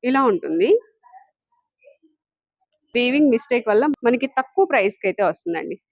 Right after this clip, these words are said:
శారీ ఒక్కసారి చూడొచ్చు, టోటల్ గా మనకి ఈ లుక్ అయితే ఉంటుందండి.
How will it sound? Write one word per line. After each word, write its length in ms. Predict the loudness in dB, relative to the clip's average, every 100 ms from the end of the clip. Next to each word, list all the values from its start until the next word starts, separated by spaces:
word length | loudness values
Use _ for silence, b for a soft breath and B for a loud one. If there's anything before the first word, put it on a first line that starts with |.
| -2
శారీ 240 | 0 0 -4
ఒక్కసారి 380 | -8 -4 -4 -4
చూడొచ్చు, 400 | -6 -6 -8 -4 -4 -2
టోటల్ 420 | -2 -2 -2 -6 -4
గా 60 | -4
మనకి 240 | -6 -6 -8 -4
ఈ 20 | -4 -4
లుక్ 200 | -4 -6
అయితే 140 | -6 -8
ఉంటుందండి. 520 | -10 -12 -16 -14 -8